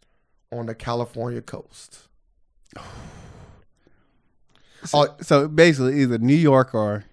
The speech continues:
Speaker 1: Or, or
Speaker 2: or California.
Speaker 1: No, no, a small isolated town in California. So you're gonna be in a big city with all the people, the rustle and bustle,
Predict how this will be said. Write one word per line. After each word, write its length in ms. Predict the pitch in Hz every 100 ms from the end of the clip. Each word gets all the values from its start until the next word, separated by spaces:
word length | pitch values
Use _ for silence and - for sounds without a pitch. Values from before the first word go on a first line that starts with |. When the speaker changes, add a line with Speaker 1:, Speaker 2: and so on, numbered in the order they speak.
| _ _
Speaker 1:
Or, 340 | 131 123 113
or 160 | - 120
Speaker 2:
or 120 | 123
California. 600 | 117 123 110 104 90 85
Speaker 1:
No, 380 | 139 131 123 - _ -
no, 400 | 123 120 101 -
a 120 | 123
small 600 | 120 - 127 127 139 143 139
isolated 540 | 135 131 131 123 107
town 260 | 127 123 117
in 40 |
California. 540 | 110 104 107 117 - - _ _ _ _ _ _ -
So 100 | 123
you're 100 | 127
gonna 120 | 131
be 80 | 131
in 80 |
a 20 | 110
big 240 | 143 147
city 220 | 147 139
with 160 | 123 120
all 100 | 123
the 80 | 131
people, 200 | 135 120
the 80 | 110
rustle 240 | 131 131
and 100 | 123
bustle, 340 | 120 110 113